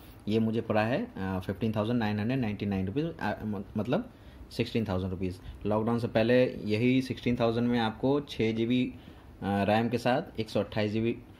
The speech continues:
रोम मिल जा रही थी, but अभी ये सिक्सटीन थाउजेंड में मुझे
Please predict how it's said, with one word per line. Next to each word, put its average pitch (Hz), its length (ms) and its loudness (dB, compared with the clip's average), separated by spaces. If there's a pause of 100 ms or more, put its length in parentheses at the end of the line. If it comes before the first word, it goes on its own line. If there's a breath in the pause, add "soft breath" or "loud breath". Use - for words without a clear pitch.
(720 loud breath)
रोम 113 200 4
मिल 113 160 2
जा 107 120 2
रही 110 120 -2
थी, 160 200 -4 (720 loud breath)
but 110 160 0
अभी 104 240 0
ये 135 220 2 (2000)
सिक्सटीन 110 320 -2
थाउजेंड 107 260 0
में 107 80 0
मुझे 107 300 0